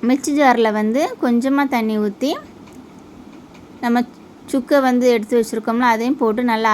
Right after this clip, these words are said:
அரைச்சி எடுத்தோன்னா சுக்கு பால் கூட நம்ம தேங்காய் பாலும் சேர்ந்து அதில் வந்து வடிகட்டி எடுத்துக்கலாம். ஒரு டூ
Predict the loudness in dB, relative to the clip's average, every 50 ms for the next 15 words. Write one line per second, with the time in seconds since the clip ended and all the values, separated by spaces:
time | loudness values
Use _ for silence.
0 | 2 0 0 -2 -6 -6 -4 -2 0 0 0 -2 -4 -4 -4 -4 -2 0 0 0
1 | 0 0 -2 -4 -4 -4 -6 -2 0 0 0 0 -2 -4 -4 -2 0 0 0 -2
2 | -4 -8 -12 -20 -20 -20 -20 -20 -14 -8 -4 -2 0 0 0 -2 -4 -6 -12 -16
3 | -20 -20 -20 -20 -20 -20 -20 -20 -20 -10 -4 -2 0 2 2 2 0 2 2 0
4 | 0 0 0 -2 -2 -4 -2 -2 -2 -2 -2 -2 -2 -6 -12 -14 -8 -6 -4 -2
5 | 0 0 0 -2 -2 -4 -6 -6 -4 -4 -4 0 0 0 2 2 0 -2 -2 -4
6 | -2 0 -2 -2 -2 -4 -6 -6 -6 -4 -4 -4 -4 -2 -2 -2 -2 -2 -4 -8
7 | -14 -20 -20 -20 -18 -8 -4 -2 0 2 2 0 0 0 -2 -4 -6 -10 -14 -18
8 | -20 -20 -20 -20 -18 -20 -20 -6 -2 0